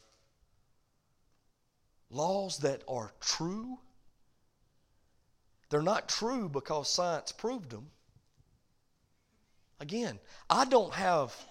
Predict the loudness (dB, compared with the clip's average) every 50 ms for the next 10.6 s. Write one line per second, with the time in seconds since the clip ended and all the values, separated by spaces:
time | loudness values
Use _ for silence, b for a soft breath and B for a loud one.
0 | b b b b b b 2 6 8 8 8 8 4 4 6 8 8 8 6 2
1 | -2 -4 -8 -6 -4 -2 0 0 2 4 6 6 6 6 2 2 6 8 8 8
2 | 8 4 2 -4 -2 2 2 4 4 2 0 -4 -2 0 2 2 2 2 0 2
3 | 4 6 6 6 4 2 0 -4 -6 B B B B -6 -4 -4 0 0 0 2
4 | 2 2 2 0 0 0 0 2 2 2 2 2 0 -2 0 0 -2 0 0 0
5 | 0 0 0 -4 -2 2 2 2 4 2 0 -2 -6 -10 -20 b b b b b
6 | b -6 -4 -2 0 0 2 2 0 2 0 0 0 0 -2 -2 -2 -2 -6 -10
7 | -6 -4 -2 -2 -2 -4 -6 -10 -14 -18 -18 -18 -18 _ _ _ _ _ _ _
8 | _ _ _ _ _ _ _ _ _ -20 -20 -20 -20 -20 _ _ _ _ _ _
9 | _ _ _ _ _ _ _ _ _ _ _ _ _ _ _ _ _ _ _ _
10 | _ _ _ -6 -4 -2 0 2 2 2 2 -2